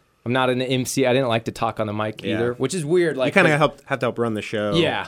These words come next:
Speaker 2: if you're
Speaker 1: and
Speaker 2: the
Speaker 1: it, it's
Speaker 2: wedding
Speaker 1: weird 'cause,
Speaker 2: D J.
Speaker 1: like, I'm a radio D J, but I'd rather just, like, kick back and play the music.
Speaker 2: Relax, yeah.
Speaker 1: Um, so I, I don't do. I used to do a bunch of, like, the, like, there's a lot of, like, E D M shows. Nocturnal by Nature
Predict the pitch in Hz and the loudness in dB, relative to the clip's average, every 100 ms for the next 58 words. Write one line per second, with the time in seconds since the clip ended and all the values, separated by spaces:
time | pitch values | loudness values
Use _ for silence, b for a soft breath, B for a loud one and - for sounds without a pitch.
0 | - 107 101 139 139 135 - 131 - 139 | -10 -8 -2 -2 0 -4 -4 -8 -4 -2
1 | 135 98 101 107 101 101 104 98 110 101 | -2 -2 -4 -4 -6 -6 -6 -4 -4 -4
2 | 98 104 98 95 101 107 104 110 104 101 | -6 -8 -8 -6 -4 -2 -2 -2 -2 -6
3 | - 101 - _ _ _ - 113 110 104 | -6 -8 -10 _ _ _ -8 -4 -4 -4
4 | 107 - 104 104 107 98 98 110 101 98 | -6 -6 -4 -4 -6 -6 -8 -8 -8 -8
5 | 98 - 104 98 107 - 127 107 101 - | -10 -4 -2 -2 -6 -4 0 0 0 -4
6 | 151 147 160 170 135 135 143 135 123 - | -4 0 0 -2 -4 -2 0 0 -2 -8
7 | _ _ _ _ 143 156 185 196 156 151 | _ _ _ _ -2 -2 0 2 2 0
8 | 151 131 110 120 117 113 110 - - 110 | -2 -2 -4 -4 -2 -2 -4 -8 -10 -4
9 | 127 127 156 135 117 101 - 123 117 113 | -2 0 0 0 -2 -4 -6 -4 -2 -4
10 | 110 117 110 107 113 107 - 127 107 104 | -4 -4 -4 -4 -6 -8 -6 -4 -4 -4
11 | 104 107 104 101 | -4 -4 -6 -8